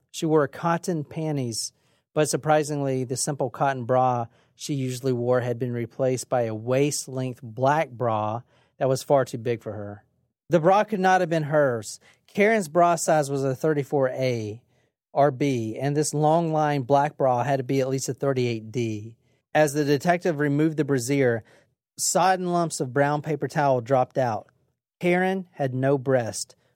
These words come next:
Her killer had removed them after death. Then, and then he had fashioned the illusion of breast by stuffing the cups of the black brassiere with wadded paper towels. Fucking crazy. Let me talk about a victim that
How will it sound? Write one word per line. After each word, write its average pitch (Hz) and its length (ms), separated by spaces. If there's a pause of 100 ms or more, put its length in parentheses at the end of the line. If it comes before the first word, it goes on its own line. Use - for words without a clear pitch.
Her 151 140
killer 185 380
had 160 200
removed 143 400
them 147 180
after 131 300
death. 113 480 (260)
Then, 165 220
and 156 180
then 180 140
he 208 80
had 160 160
fashioned 165 460
the 143 220
illusion 156 640
of 113 140
breast 113 460 (100)
by 139 140
stuffing 180 540
the 151 100
cups - 440
of 143 120
the 127 100
black 139 340
brassiere 131 520 (360)
with 131 160
wadded 131 540
paper 131 300
towels. 107 640 (420)
Fucking 120 280
crazy. 117 640 (520)
Let 165 80
me 160 60
talk 175 160
about 165 180
a 151 40
victim 156 320
that 143 160